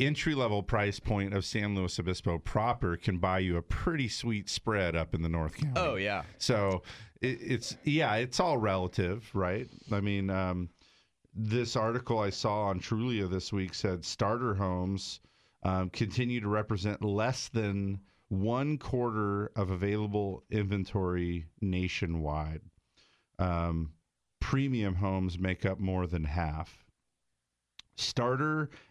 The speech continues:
Speaker 1: and trade-up home inventory is down twelve point one percent and twelve point nine percent, uh, respectively, during the last year. And the affordability of starter homes has declined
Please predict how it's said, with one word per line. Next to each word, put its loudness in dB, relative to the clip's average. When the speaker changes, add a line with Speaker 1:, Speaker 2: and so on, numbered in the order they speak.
Speaker 1:
and 2
trade-up 2
home 2
inventory 0
is 0
down 0
twelve -2
point 0
one 0
percent -2
and 0
twelve 0
point 0
nine 0
percent, -2
uh, 0
respectively, -2
during 0
the 0
last 0
year. -2
And 0
the 2
affordability -2
of -2
starter 0
homes 0
has -2
declined -2